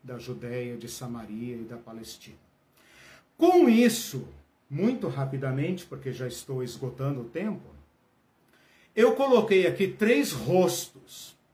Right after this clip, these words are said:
né? Um rosto, o rosto de César, que nunca foi, obviamente, lá naquelas porcarias do, da Palestina,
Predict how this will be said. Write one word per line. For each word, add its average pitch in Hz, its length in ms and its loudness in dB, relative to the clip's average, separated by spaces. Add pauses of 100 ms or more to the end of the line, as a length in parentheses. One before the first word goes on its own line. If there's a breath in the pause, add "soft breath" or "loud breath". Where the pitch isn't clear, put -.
né? 143 340 -10 (500 loud breath)
Um 320 320 4
rosto, 208 720 0 (420)
o 143 120 -6
rosto 151 500 0
de 131 140 -8
César, 151 640 -8 (600 soft breath)
que 392 180 4
nunca 294 960 4
foi, 147 680 0
obviamente, 139 1400 0
lá 175 240 -8
naquelas 196 680 -4 (120)
porcarias 170 920 -2
do, 160 480 -2
da 139 160 -6
Palestina, 175 760 -4